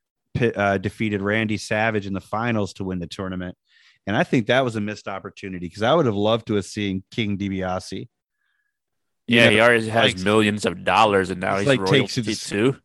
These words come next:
Speaker 2: Be
Speaker 1: Yeah,
Speaker 2: awesome.
Speaker 1: he'd have to, like, take it to Scrooge McDuck level. Like, you'd have to see him in a palace, like, swimming in coins or something.
Speaker 2: <laughs>
Speaker 1: That would be fucking amazing. But then the next year after Ted DiBiase, another one that I didn't know about was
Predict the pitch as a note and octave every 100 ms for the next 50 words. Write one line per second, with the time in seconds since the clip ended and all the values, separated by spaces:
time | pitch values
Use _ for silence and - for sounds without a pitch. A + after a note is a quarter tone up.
0 | _ F2 - - G#2+ G2 F2 F#2+ _ _
1 | - B2+ B2 C3+ C3 - C3 A#2 A2+ G#2+
2 | G#2 G#2 G#2 G#2 - A#2 G#2 G2 G2 -
3 | A2 F#2+ G2+ F#2 F#2+ F2+ F#2+ F2 E2 F2
4 | _ _ _ _ _ - G#2 B2+ B2 A#2+
5 | - G#2+ - A2 A2 G#2 G2 G#2 G2+ G#2
6 | G#2 G2+ G2+ - A2 G2+ G#2 F#2+ F#2+ G2+
7 | G2+ G2+ G#2 G2 A2+ G#2+ A2 A2 - C#3
8 | B2 - - - - - - C#3 A2+ -
9 | _ _ - G2 G2 G#2 G#2 F#2+ G2 _
10 | _ _ _ - B2 D3+ D3+ D3 C3+ D#3
11 | - - - _ A2 G#2+ _ G#2+ G#2+ G#2
12 | G2 G2+ A#2+ - A#2+ - A#2 A2 G#2 G#2
13 | C3+ C#3 - G#2 G#2+ D#3 D3 A2 G#2 G#2
14 | G2+ G#2+ G#2 G#2 G#2 G#2 G2+ G#2 G#2+ G2+
15 | G2+